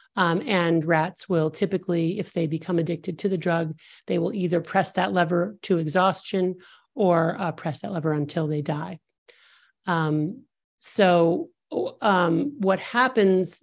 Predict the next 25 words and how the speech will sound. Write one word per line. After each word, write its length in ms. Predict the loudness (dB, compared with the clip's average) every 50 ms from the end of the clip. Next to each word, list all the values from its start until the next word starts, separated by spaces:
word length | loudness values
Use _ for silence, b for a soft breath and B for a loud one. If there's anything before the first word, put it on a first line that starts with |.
| -16 -8
then, 500 | -4 -2 0 2 2 4 4 2 2 0 b b b b b b _ -2
if 180 | -2 0 2 2
you 80 | 2
then 240 | 2 2 2 0 0
take 420 | 0 2 4 4 4 2 0 -14 -16 -16 _ _ -2
that 280 | 0 0 0 0 0
drug 260 | -2 -2 -2 0 0 0
away, 640 | 0 2 4 4 6 6 4 2 0 -2 -4 b b b b b b
and 100 | 2 4
again, 380 | 6 6 6 6 6 4 2 -2
wait 420 | -2 0 2 4 4 4 2 0 -4
some 280 | -4 -2 0 0 0
long 240 | 0 0 0 0 -2
period 240 | -2 0 -2 -2 -2
of 60 | -4
time 260 | -4 -4 -2 0 0
and 100 | 2 2
then 180 | 2 2 0 0
re-expose 600 | 0 0 0 -2 -4 -6 -2 0 0 0 0 0
that 160 | -2 -4 -2
animal 320 | -2 -2 -2 -2 -2 -4
to 240 | -6 -4 -4 -2 -2
something 280 | -2 -4 -4 -4 -4 -6
like 220 | -6 -8 -12 -12
cannabis, 640 | -4 0 2 4 4 2 2 -2 -6 -10 -14 -18